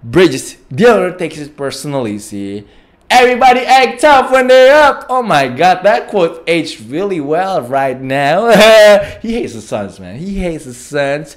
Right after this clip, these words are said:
Uh, bener-bener, he wants all the smoke. Uh, setelah Booker bilang, "Luka special"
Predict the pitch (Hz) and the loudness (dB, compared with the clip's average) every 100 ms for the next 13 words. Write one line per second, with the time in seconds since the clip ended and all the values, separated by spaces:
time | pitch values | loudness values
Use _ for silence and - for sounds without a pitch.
0 | - 247 - - 117 117 117 120 123 131 | -14 -12 -10 -4 -2 -2 -4 -6 -6 -2
1 | 156 127 - _ 135 139 135 - 120 131 | -2 -2 -8 _ -14 -10 -10 -8 -4 -2
2 | 120 117 - 165 180 180 - - _ 101 | -4 -8 -6 -2 0 -2 -10 -20 _ -6
3 | 117 - - 165 190 196 202 160 123 - | -4 -4 -8 -10 -10 -6 -6 -6 -10 -16
4 | 123 156 160 135 120 110 101 113 175 190 | -12 -12 -10 -12 -10 -10 -10 -10 -10 -8
5 | 117 - 147 147 - 85 | -12 -12 -14 -12 -16 -20